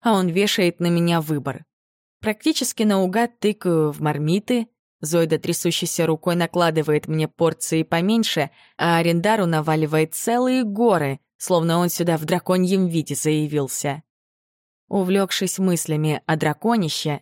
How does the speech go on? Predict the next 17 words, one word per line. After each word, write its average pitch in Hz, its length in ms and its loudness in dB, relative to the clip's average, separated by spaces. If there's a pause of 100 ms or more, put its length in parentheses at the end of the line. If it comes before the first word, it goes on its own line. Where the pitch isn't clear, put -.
не 214 140 2
замечаю, 226 680 2
как - 200 -4
на 170 100 0
моём 160 300 2
подносе 175 560 0
оказывается 160 800 0
еда 156 400 0 (340)
раз 226 300 0
в - 140 -14
пять 156 300 0
больше, 185 520 -2
чем 151 200 -4
я 165 160 0
в 180 60 -4
состоянии 156 760 -2
съесть. - 600 -6